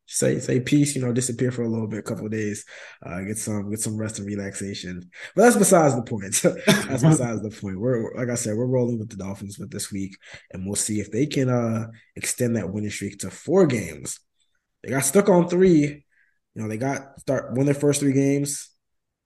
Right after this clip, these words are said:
Speaker 1: got stuck there. They're back to three straight wins. We'll see if they can, uh, make it four. Well, that brings us to the end of another edition of the Dolphins in Depth podcast.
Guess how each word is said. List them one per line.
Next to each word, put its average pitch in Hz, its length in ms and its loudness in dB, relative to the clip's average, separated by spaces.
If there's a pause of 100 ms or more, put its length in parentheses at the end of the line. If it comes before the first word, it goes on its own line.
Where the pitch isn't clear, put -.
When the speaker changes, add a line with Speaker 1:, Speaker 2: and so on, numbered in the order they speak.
(120)
Speaker 1:
got 113 180 -6
stuck 139 240 0
there. 131 320 4
They're 120 120 2
back 123 300 -2
to 127 80 -4
three 123 180 -4
straight 120 280 0
wins. 120 220 -4
We'll 113 80 -6
see 120 180 -2
if 110 100 -4
they 185 100 -4
can, 110 180 -4
uh, 95 280 -6 (260)
make 110 200 -8
it - 100 -10
four. - 540 -10 (880)
Well, 101 360 -6
that 160 260 4
brings 151 240 4
us 139 200 2
to 127 100 -2
the 107 100 -4
end 107 320 -4
of 101 120 -6
another 107 260 -2
edition 104 340 -4
of 98 60 -4
the 98 80 -4
Dolphins 101 380 -6
in 98 100 -8
Depth 98 200 -6
podcast. 104 680 -6